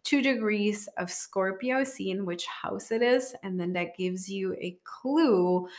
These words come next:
on what to be special mindful about or what to take care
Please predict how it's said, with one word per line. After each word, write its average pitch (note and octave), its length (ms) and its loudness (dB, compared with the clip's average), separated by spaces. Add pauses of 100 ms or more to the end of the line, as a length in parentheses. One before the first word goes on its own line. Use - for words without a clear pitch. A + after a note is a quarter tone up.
(240)
on F#3+ 420 6
what F#3 240 2
to F#3 180 0
be F3+ 320 -4
special F3+ 800 0 (100)
mindful F#3+ 380 0
about B3+ 380 10
or G3 140 2
what F3 220 -2
to F3+ 200 -8
take - 400 -12
care - 480 -6